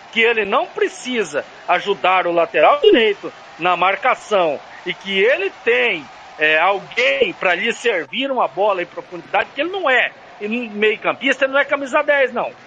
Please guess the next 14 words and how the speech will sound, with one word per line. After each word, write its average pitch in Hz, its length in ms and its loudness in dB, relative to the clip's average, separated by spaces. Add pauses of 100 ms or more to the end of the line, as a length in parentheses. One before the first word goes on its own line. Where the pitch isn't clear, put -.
(160)
O 175 120 2
Bruno 311 680 2 (200)
é 240 380 2 (300)
atacante 208 760 -2 (140)
pelo 226 220 2
lado 220 380 0
direito 214 600 0
do 247 100 -14
campo, 240 400 0 (120)
com 190 80 2
a 170 60 2
perninha 190 460 0
esquerda, 190 640 -2 (240)
habilidoso, 202 1000 -2